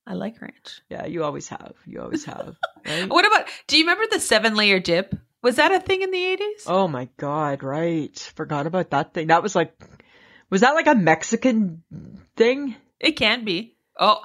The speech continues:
Speaker 1: stomping.
Speaker 2: Oh,
Speaker 1: <laughs> They've
Speaker 2: stomping.
Speaker 1: started, they've started early. <laughs>
Speaker 2: Technically, they have twenty more minutes before it's time for them to sit down and stop moving.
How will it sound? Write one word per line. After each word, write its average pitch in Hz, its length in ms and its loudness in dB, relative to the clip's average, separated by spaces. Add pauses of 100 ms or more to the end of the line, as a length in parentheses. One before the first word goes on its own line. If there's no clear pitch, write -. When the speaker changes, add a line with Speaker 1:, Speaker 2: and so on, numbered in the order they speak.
(400)
Speaker 1:
stomping. 190 600 0 (1300)
Speaker 2:
Oh, 175 440 4
Speaker 1:
<laughs> - 20 -16
They've 151 80 -14 (240)
Speaker 2:
stomping. 165 300 4
Speaker 1:
started, 254 460 6 (160)
they've 226 180 4
started 254 380 4
early. 233 500 4
<laughs> 740 920 0
Speaker 2:
Technically, 214 480 6
they 190 120 6
have 180 260 4
twenty 202 300 4
more 185 180 6
minutes 160 340 0
before 165 340 2
it's - 280 -2 (300)
time 180 260 4
for 180 80 2
them 170 200 6
to 165 80 4
sit - 260 0
down 160 240 4
and 151 100 0
stop 165 320 2
moving. 151 400 0